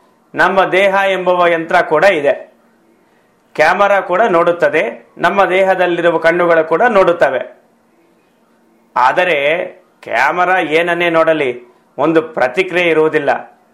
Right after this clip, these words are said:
ಅಂದರೆ ರಿಯಾಕ್ಷನ್ ಇರುವುದಿಲ್ಲ. ಅದಕ್ಕೆ ದುಃಖದ ಸನ್ನಿವೇಶವನ್ನು ನೋಡಲಿ,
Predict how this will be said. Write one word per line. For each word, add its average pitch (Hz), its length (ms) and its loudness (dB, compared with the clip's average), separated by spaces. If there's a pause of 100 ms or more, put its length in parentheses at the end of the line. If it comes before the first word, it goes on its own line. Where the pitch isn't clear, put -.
(160)
ಅಂದರೆ 160 340 -2
ರಿಯಾಕ್ಷನ್ 170 540 -2
ಇರುವುದಿಲ್ಲ. 160 440 2
ಅದಕ್ಕೆ 160 560 -4 (680)
ದುಃಖದ 180 380 0
ಸನ್ನಿವೇಶವನ್ನು 165 800 0
ನೋಡಲಿ, 165 720 0